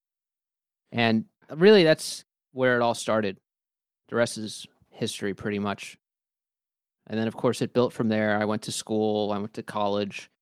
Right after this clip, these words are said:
I was okay. And then I gradually got better. I got much better after I graduated school for some reason. I was kind of a late bloomer in that regard. My portfolio and my work was, it wasn't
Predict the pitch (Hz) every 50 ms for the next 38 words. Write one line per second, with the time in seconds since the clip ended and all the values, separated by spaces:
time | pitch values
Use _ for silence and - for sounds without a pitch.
0 | _ _ _ _ _ _ - - 113 117 117 113 107 - - 117 117 - - -
1 | 110 107 107 104 104 104 104 101 - _ _ _ _ _ _ _ - - 113 113
2 | 110 110 107 101 - 117 113 110 110 104 - 113 107 104 110 107 101 - - 113
3 | 107 107 107 101 101 _ _ _ _ _ _ _ _ _ _ _ _ _ _ -
4 | 123 127 185 180 180 202 208 - - 208 202 175 - - 131 135 135 - - 135
5 | 123 113 110 110 113 110 110 101 - 113 110 104 107 98 - - - 117 110 107
6 | 107 - 117 107 - 117 107 104 104 107 104 101 110 104 98 92 104 107 - -
7 | 127 120 117 107 110 104 104 113 107 - - - - 113 110 110 104 107 104 101
8 | 101 101 101 - - 101 98 90 104 104 104 104 104 107 - _ _ _ _ _
9 | _ _ _ _ _ _ _ _ _ _ _ _ _ _ _ _ _ _ - 123
10 | 120 120 120 120 120 120 113 110 - - 139 120 - - 131 127 127 127 127 123
11 | 120 117 110 110 107 101 110 113 113 113 - - 110 107 107 110 107 107 107 107
12 | 107 104 - - - - - _ _ _ _ _ _ _ _ _ _ _ _ _
13 | _ _ _ _ _ _ - 185 226 269 254 262 240 -